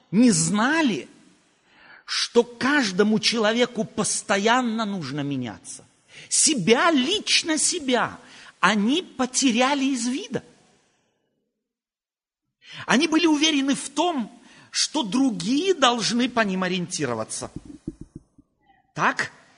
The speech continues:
обстоит дело с теми, у которых проблема с головой. Представьте себе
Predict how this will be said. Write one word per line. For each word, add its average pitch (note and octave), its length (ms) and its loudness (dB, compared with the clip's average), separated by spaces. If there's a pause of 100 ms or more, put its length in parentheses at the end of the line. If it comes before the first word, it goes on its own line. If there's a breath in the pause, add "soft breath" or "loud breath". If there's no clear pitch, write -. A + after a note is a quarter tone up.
(140)
обстоит F#3 580 -4
дело D#3+ 280 -2
с - 260 -8
теми, B3 480 -4 (380 soft breath)
у G#3 140 -2
которых B3+ 720 -4 (640)
проблема G#3+ 720 0 (520)
с C3+ 120 -8
головой. F#3 520 -2 (1500 soft breath)
Представьте B3+ 560 0
себе C4+ 480 0